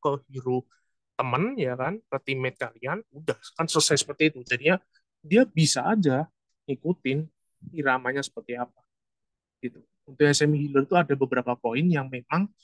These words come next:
tidak cocok. Seperti itu. Jadi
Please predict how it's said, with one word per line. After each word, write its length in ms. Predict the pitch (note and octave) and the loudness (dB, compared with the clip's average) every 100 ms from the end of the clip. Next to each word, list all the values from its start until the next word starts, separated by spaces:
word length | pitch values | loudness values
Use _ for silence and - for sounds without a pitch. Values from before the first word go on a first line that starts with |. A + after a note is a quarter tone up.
| _ _ - | _ _ -14
tidak 320 | C3+ B2+ - | -10 -8 -4
cocok. 320 | B2+ C3+ A2 _ _ _ _ _ _ _ _ _ | -4 -2 -4 _ _ _ _ _ _ _ _ _
Seperti 240 | - B2 A#2 | -12 -6 -6
itu. 80 | G2+ _ _ _ _ _ _ _ _ _ _ _ _ _ _ _ _ _ _ _ _ _ _ _ _ _ _ | -8 _ _ _ _ _ _ _ _ _ _ _ _ _ _ _ _ _ _ _ _ _ _ _ _ _ _
Jadi 200 | A#2 F3+ | 0 4